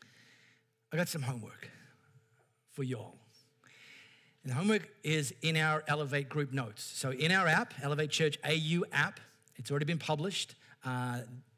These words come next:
our week one Elevate group notes. Now, if you're part of an Elevate group, jump in, you're allowed to, two square meters, all that sort of stuff, uh, and, and go through this stuff together.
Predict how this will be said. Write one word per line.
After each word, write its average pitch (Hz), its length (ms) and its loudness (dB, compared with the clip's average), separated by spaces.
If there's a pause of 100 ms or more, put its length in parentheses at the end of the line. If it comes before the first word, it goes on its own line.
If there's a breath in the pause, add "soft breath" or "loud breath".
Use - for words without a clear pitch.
(260)
our 131 140 -4
week 156 300 -4
one 147 280 0 (140)
Elevate 151 480 0
group 143 260 -4
notes. 120 220 -6
Now, 156 140 4
if 143 100 -2
you're 151 80 -2
part 175 220 4
of 165 80 0
an 175 60 0
Elevate 175 360 2
group, 185 340 0 (380 loud breath)
jump 165 300 2
in, 170 320 4
you're 135 140 0
allowed 151 340 2
to, 170 320 0 (200 loud breath)
two 156 160 -4
square 160 240 2
meters, 165 380 2
all 135 80 0
that 143 160 0
sort 165 160 -2
of 151 80 -4
stuff, 160 380 -2 (420 loud breath)
uh, 131 380 2 (300 loud breath)
and, 156 220 4
and 151 160 0
go 185 140 4
through 190 180 -2
this 175 140 2
stuff - 240 0
together. 143 420 0